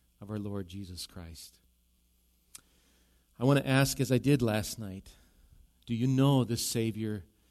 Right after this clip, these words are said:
today? Or are you content with just seeking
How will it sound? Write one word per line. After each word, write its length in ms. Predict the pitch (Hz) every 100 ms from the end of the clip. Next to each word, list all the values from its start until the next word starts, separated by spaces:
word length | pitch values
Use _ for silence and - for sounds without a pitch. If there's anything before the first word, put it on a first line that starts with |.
| _ _ _
today? 480 | 127 104 87 80 - _ _ _ _ _ _ _ _ _ _
Or 80 | -
are 180 | 127 143
you 440 | 160 156 151 147 - _ _ _ _ _ _ _ _ _ -
content 580 | 123 - 113 101 -
with 160 | 113 -
just 240 | 123 -
seeking 580 | - 131 123 139 131 123